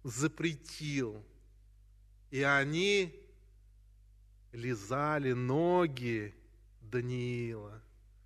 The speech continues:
Представляете, что это такое? Быть во рву с львами, и когда они возле тебя, как послушные котята. Это удивительно.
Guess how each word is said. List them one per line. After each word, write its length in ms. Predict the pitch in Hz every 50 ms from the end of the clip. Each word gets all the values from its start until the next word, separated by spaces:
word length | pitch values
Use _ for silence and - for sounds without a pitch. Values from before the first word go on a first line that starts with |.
| - - - - - - - - - - - - - - - - - - - - -
Представляете, 640 | - 127 123 - - 165 170 185 214 214 190 - -
что 220 | 123 - - 147 135
это 180 | 131 127 131
такое? 680 | 123 - 127 120 - - 120 110 110 107 104 101 101 101 - - - - - - - - -
Быть 760 | 120 110 113 170 202 208 208 180 - - - - - - - - - - - - - - - - - - - - - - - - - -
во 220 | 107 104 123 131 135
рву 340 | 139 139 151 165 196 208 196
с 200 | - - 208 202
львами, 720 | 196 196 185 208 202 196 185 165 147 131 120 110 104 104 104 107 - - - - - - - - - - - - - - - - -
и 80 | 127
когда 380 | 123 - 139 131 135 135 147 147
они 180 | 143 139 143 143
возле 300 | 135 139 131 120 135 131
тебя, 340 | - 147 143 139 170 175
как 300 | 170 - 143 127 - -
послушные 760 | - 135 131 - - - 165 175 202 196 - - - 175 175 170
котята. 840 | 165 - 165 160 - - 147 127 117 117 110 - 113 104 101 104 - - - - - - - - - - - - - - - - - - - - - - - - - - - - - - - - - - - - - - - - - -
Это 320 | - 160 170 - - 170
удивительно. 840 | 156 156 160 139 160 156 147 139 127 113 - - - 104 98 101 101